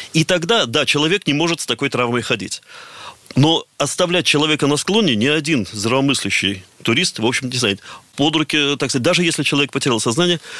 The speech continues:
спустить к ветровому укрытию. То есть, э, это могло быть. Я понимаю, что с самого верха тащить человека вниз с такой травмой бессмысленно совершенно. Вот, э, я бы, наверное, в такой ситуации даже и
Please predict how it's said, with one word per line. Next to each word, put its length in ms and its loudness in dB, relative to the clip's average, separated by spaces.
спустить 600 0
к 120 -10
ветровому 480 0
укрытию. 520 -2
То 100 4
есть, 240 0
э, 240 0
это 300 -2
могло 260 -2
быть. 220 -2
Я 180 0
понимаю, 340 2
что 160 -2
с 60 -2
самого 400 2
верха 460 -2
тащить 300 0
человека 480 2
вниз 240 2
с 40 -2
такой 260 -2
травмой 380 2
бессмысленно 600 0
совершенно. 520 -6
Вот, 160 0
э, 180 2
я 220 4
бы, 80 2
наверное, 400 2
в 40 -4
такой 240 0
ситуации 460 0
даже 360 2
и 400 0